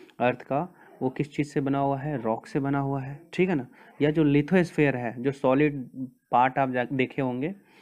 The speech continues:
वो जितने भी सॉलिड पार्ट है उसे lithosphere कहते हैं। आपको पता है किस चीज़ से बना हुआ है, रॉक से बना हुआ है। वास्तव में लिथोस का मीनिंग जो होता है ग्रीक में वो क्या होता है, वो रॉक होता है। So lithosphere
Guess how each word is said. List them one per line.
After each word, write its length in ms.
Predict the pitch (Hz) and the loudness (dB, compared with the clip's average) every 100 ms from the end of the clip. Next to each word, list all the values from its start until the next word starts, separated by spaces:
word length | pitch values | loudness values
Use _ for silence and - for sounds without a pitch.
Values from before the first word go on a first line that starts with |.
| _ _ - | _ _ -8
वो 40 | |
जितने 240 | 123 131 139 | -6 -2 0
भी 100 | 135 | 0
सॉलिड 340 | 127 123 131 | -2 0 -2
पार्ट 320 | - 120 120 135 | 0 0 0 -4
है 280 | 143 175 _ | -8 -10 _
उसे 140 | - 123 | -8 -6
lithosphere 500 | 120 135 127 131 123 | -4 -6 -4 -6 -4
कहते 260 | 120 - | -6 -6
हैं। 160 | 135 147 | -6 -6
आपको 200 | 135 - | -8 -8
पता 260 | - 151 135 | -6 -6 -6
है 200 | 135 139 _ _ _ _ _ _ _ _ _ _ - 151 | -8 -10 _ _ _ _ _ _ _ _ _ _ -10 -4
किस 180 | 143 | -2
चीज़ 120 | 147 139 | -2 -4
से 100 | 139 | -2
बना 180 | 135 | 0
हुआ 180 | 135 143 | 0 0
है, 80 | 160 | 0
रॉक 240 | 127 123 | 0 -2
से 140 | - 120 | -4 -6
बना 180 | 107 113 | -4 -6
हुआ 200 | 110 117 | -10 -14
है। 140 | 131 _ - - - _ | -20 _ -20 -20 -20 _
वास्तव 340 | 127 143 - 190 | 2 2 0 0
में 160 | 147 | 2
लिथोस 500 | 131 139 - 165 175 | 2 0 -2 -2 -2
का 160 | - 170 | -2 0
मीनिंग 440 | 147 139 180 220 | 2 4 6 4
जो 140 | 175 143 | 2 -2
होता 260 | 127 131 | -2 -6
है 280 | 127 131 170 - _ - | -4 -4 -4 -10 _ -10
ग्रीक 360 | 117 139 165 - | 2 6 4 2
में 220 | 113 143 202 _ _ | -6 -6 -8 _ _
वो 60 | 131 | -8
क्या 200 | 131 131 | -2 -2
होता 240 | 120 - | -2 -6
है, 140 | 123 156 | -4 -2
वो 180 | 147 143 | 0 -2
रॉक 400 | 117 107 110 - | 0 0 0 -2
होता 260 | 104 110 | -6 -6
है। 140 | 107 101 | -8 -8
So 200 | - 117 | -4 -4
lithosphere 720 | 117 117 147 143 156 175 | -4 -2 -4 -2 -2 -2